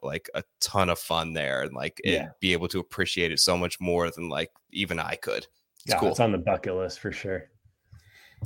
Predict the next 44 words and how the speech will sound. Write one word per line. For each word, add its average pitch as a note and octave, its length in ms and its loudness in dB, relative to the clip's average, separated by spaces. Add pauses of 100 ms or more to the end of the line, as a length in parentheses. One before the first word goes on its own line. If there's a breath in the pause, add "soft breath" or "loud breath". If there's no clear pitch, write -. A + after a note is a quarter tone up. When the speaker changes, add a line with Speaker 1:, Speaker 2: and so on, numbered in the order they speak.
(560 loud breath)
Speaker 1:
Good F3+ 160 10
stuff, F#3 320 12
man. D3 300 10
Well, D3 160 12
hey, C#3+ 240 10
thank D3+ 320 8
you D#3+ 60 2
so D3+ 260 10
much. C3+ 340 6
I A#2 120 6
probably C3+ 340 6
kept C3 320 4
you C3 100 2
way A#2 180 8
too A2+ 220 -2
long, A2 340 4
but G#2 120 2
I G#2 80 6
Speaker 2:
No. G2+ 60 4
Speaker 1:
appreciate G#2+ 500 0
the G#2 100 0
hell G#2+ 180 6
out G#2+ 140 6
of G#2 60 2
your G2+ 160 0
time G2 420 2
and F#2 80 0
always G2 300 0
coming G2+ 280 -2
on F#2+ 300 4
and F2+ 140 -2
making F#2 260 -2
some F#2+ 220 -2
time F#2+ 340 2
for F#2+ 180 -2
me G#2+ 360 2
and F#2+ 120 0
the F#2+ 120 2
audience G2 480 4
here G2 220 4
at F#2 120 -2
Preferred F#2+ 440 2
Lines. F2+ 500 2 (340 loud breath)
Um, E2+ 400 2